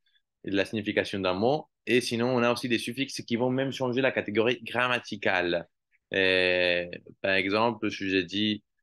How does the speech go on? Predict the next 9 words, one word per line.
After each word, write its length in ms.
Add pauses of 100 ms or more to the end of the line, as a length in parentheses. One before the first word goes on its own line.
(100)
qu'avec 380
l'adverbe 400
aimant, 340
évidemment, 380
un 60
adjectif 380
devient 500
un 120
adverbe. 460